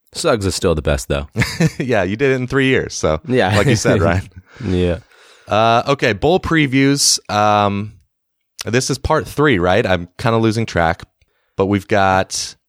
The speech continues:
Speaker 1: I think so.
Speaker 2: Okay, good. Wednesday, December twenty-sixth, we'll start with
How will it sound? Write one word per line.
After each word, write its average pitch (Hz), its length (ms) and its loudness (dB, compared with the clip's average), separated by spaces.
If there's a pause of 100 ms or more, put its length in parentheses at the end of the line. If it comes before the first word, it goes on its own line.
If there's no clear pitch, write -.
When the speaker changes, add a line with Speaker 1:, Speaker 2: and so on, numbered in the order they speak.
(140)
Speaker 1:
I 135 80 -6
think 165 140 0
so. 80 240 -2 (140)
Speaker 2:
Okay, 85 300 -2 (200)
good. 73 300 -4 (840)
Wednesday, 147 440 0
December 127 340 0
twenty-sixth, - 1000 -2
we'll 92 180 0
start 104 400 0
with 95 320 -2